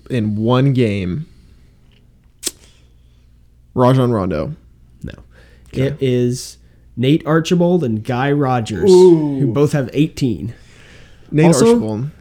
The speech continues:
Speaker 2: the only reason I know who Mark Eaton is, two K fourteen, they would always talk about him 'cause he was, like, the all-time blocks per game leader or
Speaker 1: Yeah.
Speaker 2: something like that. So
Speaker 1: Yeah.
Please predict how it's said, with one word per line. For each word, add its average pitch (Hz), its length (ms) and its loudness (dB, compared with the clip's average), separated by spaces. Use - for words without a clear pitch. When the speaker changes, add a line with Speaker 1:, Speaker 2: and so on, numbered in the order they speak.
Speaker 2:
the 139 80 -6
only 151 160 2
reason 156 260 4
I 143 60 0
know 143 180 2
who 139 100 2
Mark 135 260 -4
Eaton 131 260 -2
is, 139 300 -2
two - 180 -2
K 151 160 2
fourteen, 147 560 -2
they 139 80 0
would 170 140 6
always 147 240 -2
talk 170 240 4
about 190 200 4
him 208 100 6
'cause 156 80 0
he 180 120 8
was, 156 160 2
like, 147 200 -2
the 127 80 -10
all-time 147 600 0
blocks 139 400 -4
per 147 220 -2
game 143 360 2
leader 156 460 2
or 151 40 4
Speaker 1:
Yeah. 123 100 2
Speaker 2:
something 147 320 2
like 135 200 -2
that. 139 360 -4
So - 160 0
Speaker 1:
Yeah. 123 240 2